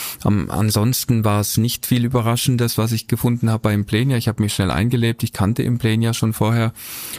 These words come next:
Und ich glaube, ähm, äh, für mich als C E O ist es auch wichtig, mal Nein zu sagen. Ähm, und, und ich glaube, das ist sicher eine der wichtigen Eigenschaften in unserem, in unserer Industrie,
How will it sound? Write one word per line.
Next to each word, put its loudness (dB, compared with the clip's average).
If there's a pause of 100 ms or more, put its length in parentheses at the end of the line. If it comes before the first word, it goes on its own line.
Und 0 (440)
ich -4
glaube, 0
ähm, 0 (840)
äh, -6
für 0
mich 0
als -2
C 0
E 0
O 2
ist 0
es -2
auch 0
wichtig, -2 (600)
mal 2
Nein 2
zu -2
sagen. 0
Ähm, 0 (200)
und, 0
und 0
ich -2
glaube, 0
das -2
ist -4
sicher 0
eine 0
der 0
wichtigen -2
Eigenschaften 0
in -2
unserem, 0
in -2
unserer 0
Industrie, 0